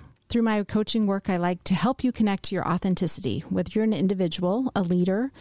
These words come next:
or an organization, your creative power lies in your authenticity. Doing the work to understand your strengths and acknowledge the patterns and rocks that are in your way is the path to well-being.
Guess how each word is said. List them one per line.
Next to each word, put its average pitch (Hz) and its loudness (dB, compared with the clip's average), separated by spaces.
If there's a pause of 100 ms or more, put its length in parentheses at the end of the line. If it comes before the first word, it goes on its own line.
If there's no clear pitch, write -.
(520)
or 214 2
an 254 2
organization, 196 0
your 208 2
creative 262 0
power 185 2
lies 175 2
in 180 0
your 170 2
authenticity. 156 0 (320)
Doing 226 2
the 226 0
work 208 -2
to - -4
understand 196 0
your 165 0
strengths - -2
and 170 0
acknowledge 180 0
the 170 -4
patterns 208 0
and 202 2
rocks 160 0
that 175 -2
are 165 2
in 190 4
your 233 2
way 160 0 (340)
is 180 -2
the 185 -2
path 165 -6
to 190 -2
well-being. 156 0